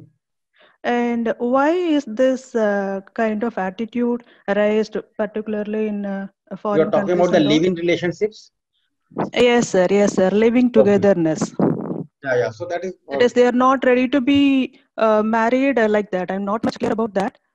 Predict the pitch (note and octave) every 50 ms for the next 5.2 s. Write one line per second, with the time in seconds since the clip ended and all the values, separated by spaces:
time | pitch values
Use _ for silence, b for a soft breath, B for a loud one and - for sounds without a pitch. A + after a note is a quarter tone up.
0 | _ _ _ _ _ _ _ _ _ _ _ _ _ _ _ _ _ _ - C#3
1 | C3+ C3 B2+ B2+ B2+ C#3+ C#3 - E3+ E3+ E3 - - C3 B2+ C3+ C#3 C#3 E3 E3
2 | D#3+ B2 - - D3 C#3+ C#3+ C3+ D3 D#3 D#3+ D#3+ D3+ C3 A#2+ B2+ B2+ B2+ B2 B2
3 | B2+ B2+ B2 - _ A#2 A#2 A2+ A2 A2 G#2+ - - _ _ _ _ _ C#3 C#3
4 | D3 D3 C#3 G#2+ G#2+ _ - C3 B2+ C3 C3 A#2+ B2+ B2+ B2 B2 B2 A#2+ A2 A2
5 | A2 G#2+ G#2+ -